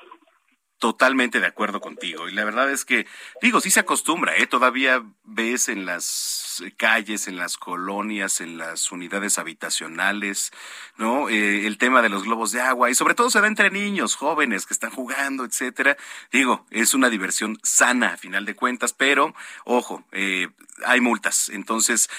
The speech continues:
y las multas no van para los niños, van para los padres de familia que son los responsables. Entonces, eh, pues hay que cuidar, hay que cuidar el agua y en la medida de lo posible evitar este tipo de práctica, eh, prácticas. Este, pues estamos pendientes. Gracias por la información, Carlos.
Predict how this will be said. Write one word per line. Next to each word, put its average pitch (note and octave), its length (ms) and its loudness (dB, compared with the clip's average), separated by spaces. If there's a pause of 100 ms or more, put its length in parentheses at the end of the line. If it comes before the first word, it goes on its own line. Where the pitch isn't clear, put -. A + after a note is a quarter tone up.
y A2+ 80 -6
las A#2+ 160 4
multas F#3 320 0
no D#3+ 80 2
van E3 140 8
para - 160 -2
los B2+ 140 0
niños, B2+ 220 -2
van A2+ 140 2
para A#2+ 140 2
los G2+ 100 -2
padres A2+ 300 0
de G#2+ 80 -6
familia A2 340 -4
que - 80 -12
son F#2 140 -10
los F2+ 80 -12
responsables. F#2+ 580 -6
Entonces, G#2 500 -4 (360)
eh, G2+ 340 2
pues G#2+ 160 0
hay D3+ 80 4
que D#3+ 120 -4
cuidar, A#2 420 2
hay G#2+ 100 -6
que A2 140 -10
cuidar G#2 220 2
el A2+ 120 4
agua D#3 500 6
y C3 340 0
en A2 80 2
la G#2+ 60 6
medida A#2+ 360 0
de A#2+ 80 2
lo G#2 100 -4
posible A#2+ 560 -2
evitar F#2+ 380 -8
este - 160 -10
tipo F2+ 320 -14
de D#2+ 120 -14
práctica, D2+ 640 -10 (100)
eh, - 80 -16
prácticas. - 580 -8 (400)
Este, A#2+ 560 2
pues C3 140 0
estamos F3+ 300 4
pendientes. F3 420 2
Gracias F3 260 2
por C#3+ 120 0
la C3 40 0
información, B2+ 400 2
Carlos. D#3+ 580 2